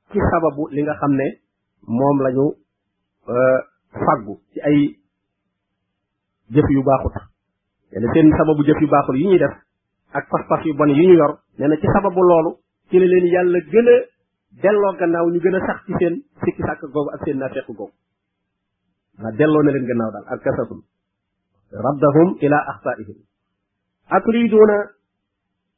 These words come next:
an tahdu man adallallah. Maanaam yéen ñi naan xëy na ku waxtaan ak ñoom, ku leen waar, xëy na danañ, danañ mën a soppiku. Yéen da ngeen a bëgg a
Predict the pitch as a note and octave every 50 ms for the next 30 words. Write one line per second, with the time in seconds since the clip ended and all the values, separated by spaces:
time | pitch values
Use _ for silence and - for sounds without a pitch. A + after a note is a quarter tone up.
0 | _ _ - - F#3 F#3+ F3+ - G#3 G3 F#3 F3+ E3+ F3+ F3+ F3+ F3 E3+ D#3 E3+
1 | E3+ - D#3+ D3+ D#3 D3+ C#3+ C#3+ C3+ C3 C3 C3 A2 - - B2+ D3+ E3+ F3 F3+
2 | F#3 G#3+ A#3 A3+ A3 G#3+ G#3+ G#3 G3+ G3 - G#3 G3 G#3 C#4 - - G#3 G3+ G3+
3 | - - F#3+ F#3 F#3 F#3 F3 F3 E3+ F3 E3 D3 C3+ - _ - F3+ F3 F#3 F#3
4 | F3+ F3+ E3+ F3 E3+ E3 D3+ - - - E3+ F3 E3 E3+ D#3 E3 E3 E3+ D#3+ D3+
5 | - E3 E3 E3 D#3+ D#3+ D#3+ D#3 - - D3+ - C3 - _ _ _ _ - A#2
6 | C#3 F3 F3 F3 F#3+ G#3 A3 A3 G#3+ F#3 G#3+ G3 F3+ G#3